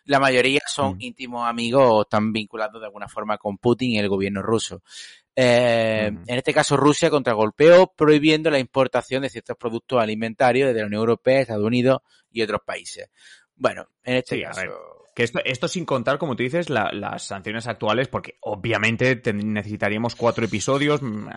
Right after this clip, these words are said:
Speaker 2: hubo un día que, que os hablé del código swift, el sistema bancario, pero necesitaríamos como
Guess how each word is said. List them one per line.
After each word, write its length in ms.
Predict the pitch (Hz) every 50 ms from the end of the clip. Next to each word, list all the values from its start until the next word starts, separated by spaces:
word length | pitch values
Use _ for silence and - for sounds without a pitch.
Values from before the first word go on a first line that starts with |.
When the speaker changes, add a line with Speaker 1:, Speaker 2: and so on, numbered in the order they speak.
| - -
Speaker 2:
hubo 260 | - 113 120 120 127 127
un 160 | 127 120 117
día 240 | 127 151 156 151 147
que, 240 | - 135 117 107 -
que 260 | - 113 107 104 104
os 200 | 101 101 - -
hablé 300 | 104 101 107 120 131 131
del 280 | 120 120 110 104 95 -
código 380 | - 120 110 117 113 104 95
swift, 280 | - - 151 156 151 -
el 100 | 113 92
sistema 320 | 107 101 - - 120 120 117
bancario, 440 | 104 98 - - 120 131 135 131 -
pero 120 | 107 101
necesitaríamos 580 | 101 98 95 92 - 95 98 101 107 117 117 -
como 320 | - 113 104 98 92 -